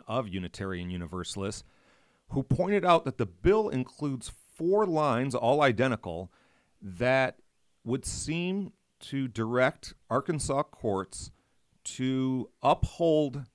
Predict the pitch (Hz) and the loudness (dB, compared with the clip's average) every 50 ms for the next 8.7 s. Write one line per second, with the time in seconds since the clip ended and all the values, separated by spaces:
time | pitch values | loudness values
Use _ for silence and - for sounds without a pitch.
0 | _ - 90 95 110 135 156 175 196 143 98 87 92 98 107 - - - - _ | _ -10 -6 -4 -2 0 0 2 2 2 0 0 -2 -6 -8 -10 -16 -18 -12 _
1 | - 110 123 - 101 101 107 127 143 151 160 165 - - - 131 120 113 - 135 | -2 -2 -2 -2 -2 -2 0 0 0 0 -2 -2 -4 -4 -4 -4 -4 -4 -4 -8
2 | - - - 110 104 101 104 113 113 110 - - 104 101 107 110 - - 101 95 | -8 -4 -2 -2 -2 -2 -2 -4 -6 -8 -10 -10 -8 -6 -6 -6 -4 -4 -4 -4
3 | - 113 95 - - 104 95 90 - - 104 101 95 - - 107 - - 220 208 | -4 -6 -8 -6 -4 -4 -4 -4 -4 -6 -6 -6 -6 -8 -12 -12 -8 -6 -4 -4
4 | 190 - - 78 78 87 95 98 95 98 92 - - _ _ _ _ _ _ _ | -4 -6 -8 -8 -4 -2 0 2 2 0 -2 -4 -12 _ _ _ _ _ _ _
5 | - 98 113 151 - 127 - - 120 107 - - 131 117 107 - - 95 - - | 0 2 2 2 2 0 0 2 2 2 2 0 -2 -2 -2 -6 -10 -10 -6 -4
6 | 175 202 - - 101 92 101 127 139 - - - _ - 107 117 120 - - - | -4 -4 -4 -6 -6 -6 -6 -8 -10 -12 -14 -14 _ -4 -2 -2 -2 -2 -6 -10
7 | - _ _ _ _ _ _ _ _ _ _ - 110 - - - 123 117 117 98 | -14 _ _ _ _ _ _ _ _ _ _ -10 -8 -6 0 4 4 4 4 4
8 | 104 101 107 113 117 123 123 - - - 107 104 104 101 | 0 -2 0 0 0 0 -2 -2 -2 -2 0 0 0 -2